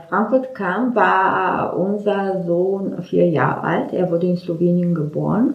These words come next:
Ähm, ich habe auch mit ihm in Slowenien gelebt, mein Mann in Berlin, und wir haben so eine Fernbeziehung geführt. Also er könnte mit vier sehr gut Slowenisch sprechen, sogar dual, was nicht, äh,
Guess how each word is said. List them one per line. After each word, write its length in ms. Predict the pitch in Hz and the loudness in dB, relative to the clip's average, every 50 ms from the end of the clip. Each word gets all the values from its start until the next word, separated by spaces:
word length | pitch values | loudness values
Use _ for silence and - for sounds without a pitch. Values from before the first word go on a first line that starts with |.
| - - | -2 -2
Ähm, 600 | 180 175 175 165 165 170 165 165 165 165 - - | -2 -2 -2 -4 -6 -8 -8 -6 -6 -8 -6 -6
ich 160 | - 180 - | -6 -6 -4
habe 200 | 190 185 185 175 | -2 0 2 4
auch 260 | 175 180 180 180 180 190 | 4 4 2 2 0 -2
mit 140 | 180 180 - | -2 0 2
ihm 120 | 180 180 | 2 2
in 100 | 180 180 | 2 2
Slowenien 560 | 175 - 175 165 165 165 165 170 170 170 170 | 0 -2 -4 -2 -2 -2 -2 -2 -2 -2 -2
gelebt, 520 | 165 160 160 165 170 175 190 220 233 - - | -2 -4 -2 -2 0 0 0 0 0 -2 -2
mein 180 | 190 180 175 | -2 0 0
Mann 180 | 170 165 170 175 | 0 0 2 2
in 200 | 180 180 180 165 | 2 2 2 2
Berlin, 480 | 175 165 165 165 175 196 233 - - - | 2 0 2 0 2 2 2 2 0 0
und 140 | 190 180 175 | -2 -2 0
wir 180 | 175 170 - | -2 -2 -2
haben 160 | 170 170 170 170 | -2 -2 -2 0
so 80 | 170 | 0
eine 180 | 170 170 170 170 | 0 0 0 -2
Fernbeziehung 760 | - 170 151 143 147 151 156 156 151 - - - 160 151 151 | -2 -2 -2 0 0 0 0 -2 -6 -8 -8 -8 -6 -6 -6
geführt. 340 | - 156 - - - - - - _ _ - - - - | -8 -10 -10 -10 -12 -12 -14 -18 _ _ -20 -20 -14 -4
Also 180 | - 156 - - | -2 2 2 4
er 380 | - - 170 - - - - - _ _ _ _ _ _ | 4 4 2 2 0 -4 -12 -18 _ _ _ _ _ _
könnte 560 | - 190 180 185 196 190 - 247 262 285 320 - - - - _ _ _ | -6 -2 0 0 0 0 2 2 2 4 2 -2 -4 -8 -16 _ _ _
mit 280 | - 180 175 170 - - | -4 -2 -2 -2 -2 -6
vier 360 | - - - 196 196 196 190 185 | -10 -4 0 0 0 2 2 2
sehr 180 | 180 170 180 | 2 2 2
gut 200 | 180 180 180 180 | 2 0 -4 -4
Slowenisch 500 | - - 151 165 175 180 196 220 214 - | -4 -6 -2 0 0 0 -2 -4 -6 -10
sprechen, 360 | - - 190 196 208 220 202 | -8 -8 -6 -4 -2 -4 -2
sogar 280 | 185 - 170 170 170 170 | 0 0 0 2 2 0
dual, 500 | 170 175 170 165 165 165 180 202 226 208 | 0 -2 -2 0 0 2 2 2 2 2
was 260 | 180 180 180 - - - | 0 -2 -2 -4 -6 -6
nicht, 340 | 180 190 196 - - - - | -6 -4 -6 -8 -8 -2 2
äh, 760 | 208 214 208 202 196 196 190 185 180 - 110 - 113 - | 2 2 2 2 0 0 2 2 2 2 2 0 0 0